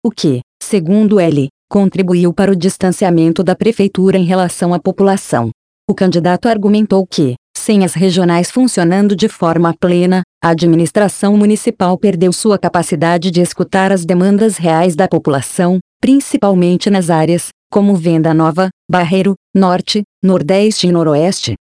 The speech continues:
Ele citou como exemplo o problema da mobilidade urbana,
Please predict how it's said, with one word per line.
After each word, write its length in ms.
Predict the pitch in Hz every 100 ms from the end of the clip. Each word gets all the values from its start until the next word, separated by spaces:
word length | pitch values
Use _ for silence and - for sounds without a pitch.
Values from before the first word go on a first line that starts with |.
| _ -
Ele 200 | 208 196
citou 380 | - 160 - 190
como 220 | - 233
exemplo 420 | 233 170 143 131
o 60 | 170
problema 480 | 180 151 165 233 220
da 100 | 208
mobilidade 720 | 196 190 196 151 160 160 165
urbana, 420 | 147 175 185